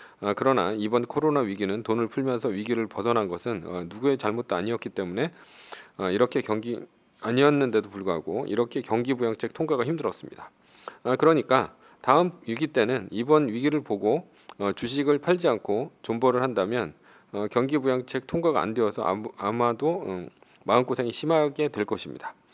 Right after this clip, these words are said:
그러니까, 음, 주범이 있을 경우, 그러니까 코로나처럼 이제 주범이 없을 경우는 뭐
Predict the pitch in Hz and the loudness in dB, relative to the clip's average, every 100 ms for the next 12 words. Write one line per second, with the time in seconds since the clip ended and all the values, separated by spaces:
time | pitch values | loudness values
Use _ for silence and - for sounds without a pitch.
0 | _ _ - 117 110 143 165 - - - | _ _ -4 -2 2 2 2 -8 -20 -20
1 | _ 107 101 98 98 - 131 160 107 143 | _ -8 -6 -6 -6 -2 4 4 4 0
2 | 123 95 82 113 - 98 104 - 160 196 | 0 2 2 -4 -8 -6 -4 0 6 6
3 | 185 165 156 143 143 123 110 110 104 123 | 6 6 4 6 4 2 -2 0 -2 2
4 | 127 123 85 - 143 135 110 117 139 113 | 2 2 0 -2 -2 2 2 2 0 -2
5 | 95 92 | -2 -2